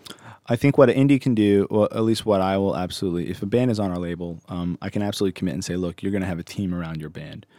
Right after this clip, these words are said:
Uh, a team working all media levels, whether it be online, whether it be print, whether it be television. Um, a team that'll be around every single tour,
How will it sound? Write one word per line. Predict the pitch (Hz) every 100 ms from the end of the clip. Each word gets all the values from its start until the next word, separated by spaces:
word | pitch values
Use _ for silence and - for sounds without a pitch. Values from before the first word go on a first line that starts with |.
| - - _
Uh, | 95 90 82
a | 101
team | - 104 101
working | 92 - 90
all | 71 95
media | 95 95 92 90
levels, | 90 85 87 82
whether | 82 80
it | 80
be | 82
online, | 80 82 82 82 82 82
whether | 80 80
it | -
be | -
print, | - 85 101 90
whether | - 85
it | 82
be | 78
television. | - 113 107 98 92 98 95 - - - - _ 85
Um, | 85 82 80 110 _ _ _ _ _ _ - -
a |
team | 113 - 117
that'll | 113 95
be | 92 101
around | 98 92 92
every | 98 95
single | 92 98 87
tour, | - - 107 107